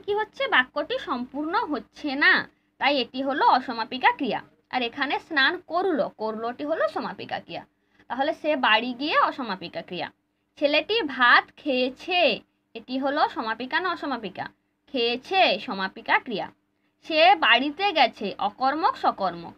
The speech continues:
দেখো, এখানে ক্রিয়াপদ কোনটি? গেছে। একে আমরা কি, কোথায়, এগুলো দিয়ে যদি প্রশ্ন করি,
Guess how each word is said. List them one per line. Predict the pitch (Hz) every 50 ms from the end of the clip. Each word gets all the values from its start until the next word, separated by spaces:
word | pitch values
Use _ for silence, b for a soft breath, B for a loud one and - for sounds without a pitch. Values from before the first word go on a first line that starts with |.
| _ -
দেখো, | - 240 233 233 - - - - _ _ _ _ _ _
এখানে | - 277 349 339 359 370
ক্রিয়াপদ | - 339 330 320 339 349 370 381 370
কোনটি? | 403 392 392 392 403 415 415 523 466
গেছে। | 330 302 254 220 - - - 196 - - - _ _ _ _
একে | - 277 294 349
আমরা | 349 349 349 339 359 349
কি, | 359 - - 330 320 330 330 349 359 -
কোথায়, | 320 302 294 294 - - 330 320 320 320
এগুলো | 294 285 311 311
দিয়ে | 285 311 320
যদি | 302 311 311
প্রশ্ন | 320 302 294 285 - - 302 302
করি, | 311 330 311 339 415